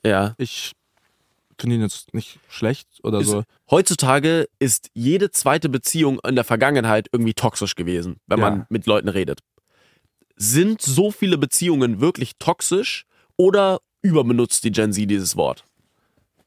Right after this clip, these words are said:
Speaker 2: Boah, schwierig. Ich glaube, richtige Beziehungen sind nicht alle toxisch. Ich glaube, es gibt halt viele so,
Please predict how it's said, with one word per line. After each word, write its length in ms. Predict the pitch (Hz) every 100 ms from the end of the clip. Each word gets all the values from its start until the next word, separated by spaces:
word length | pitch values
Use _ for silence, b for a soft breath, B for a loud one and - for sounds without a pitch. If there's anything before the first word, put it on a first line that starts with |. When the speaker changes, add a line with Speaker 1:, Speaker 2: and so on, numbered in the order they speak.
| _ _ _ _ _ _ _ _ _ _
Speaker 2:
Boah, 360 | 104 107 104 92
schwierig. 560 | - - 120 120 - -
Ich 280 | 110 - - - _ _ _ _ _
glaube, 480 | - 131 123 127 117 113
richtige 440 | 160 - - 196 160
Beziehungen 680 | 139 - 151 147 135 127 117
sind 220 | 113 113
nicht 360 | 139 - - _
alle 220 | 127 147
toxisch. 560 | - 151 - - 185 - _ _ _ _ _ _ _
Ich 100 | - -
glaube, 120 | 127
es 80 | -
gibt 160 | 135
halt 120 | 147 123
viele 300 | - 151 147
so, 420 | 123 120 120 120